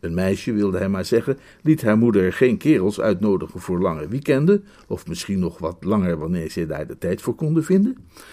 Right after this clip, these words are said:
tenzij die kerels een behoorlijk diepe indruk op haar gemaakt hadden. Dat was, wilde hij graag benadrukken, nogal logisch.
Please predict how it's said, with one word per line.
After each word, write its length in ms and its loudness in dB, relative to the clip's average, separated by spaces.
tenzij 380 8
die 100 4
kerels 420 6
een 120 2
behoorlijk 440 4
diepe 260 0
indruk 320 4
op 120 2
haar 160 -2
gemaakt 360 -6
hadden. 320 -6
Dat 300 2
was, 320 4
wilde 300 0
hij 120 0
graag 360 -4
benadrukken, 880 -6
nogal 260 0
logisch. 460 0